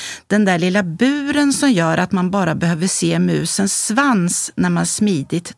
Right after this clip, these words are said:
tömmer fällan. De var slut, precis som i Linköping. Men en av dina försäljare försäkrade att det fanns något mycket bättre.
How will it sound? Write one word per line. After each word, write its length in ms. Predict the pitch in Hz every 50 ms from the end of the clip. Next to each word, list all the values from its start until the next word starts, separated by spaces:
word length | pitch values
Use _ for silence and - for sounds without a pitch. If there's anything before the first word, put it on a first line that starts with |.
| _ _
tömmer 480 | - 190 147 143 151 139 135 156 196 -
fällan. 560 | - - - 208 156 110 - - - - 220 - _ _ _ _ _ _ _ _ _ _ _ _ _
De 180 | - 202 202 208
var 100 | 220 208
slut, 680 | - - - - 139 147 104 - _ - - - - _ _ _ _ _ _
precis 400 | - 185 170 - 185 156 - -
som 160 | - 170 180
i 40 | 185
Linköping. 800 | 170 175 170 - 151 - - 202 202 - _ - 120 - 196 - - - - - - - - - - - -
Men 200 | 233 269 269 -
en 300 | - 294 330 349 359 381
av 120 | 392 370
dina 280 | 381 359 339 240 185 180
försäljare 800 | - - 220 - - - 311 339 339 320 285 262 208 170 160
försäkrade 960 | 165 - - 254 - - - 302 311 302 294 - - - 190 190 165 135 156 - -
att 120 | 185 180
det 80 | - 196
fanns 300 | - - 190 180 175 -
något 220 | 190 180 180 -
mycket 1080 | 170 175 190 202 214 247 285 311 294 226 - - _ _ _ _ - 170 175 - _ _
bättre. 460 | 110 123 135 - _ - - - -